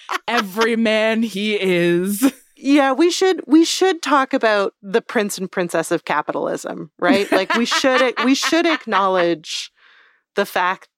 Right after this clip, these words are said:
Speaker 1: that their, their celebrity, this couple's celebrity,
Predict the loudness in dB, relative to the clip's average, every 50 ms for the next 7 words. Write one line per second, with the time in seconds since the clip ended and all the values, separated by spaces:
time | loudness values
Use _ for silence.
0 | _ _ -4 -2 -2 -2 -4 _ _ -4 -2 0 0 2 2 0 0 0 0 -2
1 | -4 -6 _ _ _ _ -2 0 2 2 0 0 -2 -2 -2 0 0 0 0 0
2 | 0 -2 -4 -4 -2 -4 -4 -4 -2 -4 -4 -4 -4 -4 -4 -4 0 0 -2 -2
3 | -2 -2 -2 0 0 0 0 0 -2 -2 0 0 0 2 2 2 0 0 -2